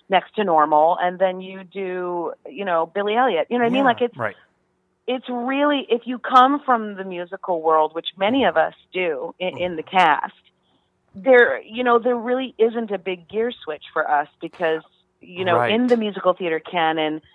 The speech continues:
Speaker 1: you, you, there, you, you sort of approach, you get a different score and a different, you know, you
Speaker 2: Right.
Speaker 1: don't really, uh,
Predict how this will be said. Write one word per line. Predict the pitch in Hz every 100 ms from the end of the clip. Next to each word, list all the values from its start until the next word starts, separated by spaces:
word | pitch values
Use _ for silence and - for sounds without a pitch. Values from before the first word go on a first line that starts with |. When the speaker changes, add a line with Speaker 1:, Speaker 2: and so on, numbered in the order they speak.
| _ _ _ _
Speaker 1:
you, | - 170 185 175
you, | 165 180
there, | 185
you, | 127 131 127 196 196
you | - 190 190 190 185 175 175 -
sort | 214
of | 202 190
approach, | 190 226 208 185 - - - _ _ _ _ _ -
you | 240
get | 269 233
a |
different | 233 226 214 196 -
score | 214 202 202 202
and | 190 180
a | 175
different, | 196 - 208
you |
know, | 196 -
you | 214
Speaker 2:
Right. | 233 233
Speaker 1:
don't | 185
really, | 226 226 214 190
uh, | 175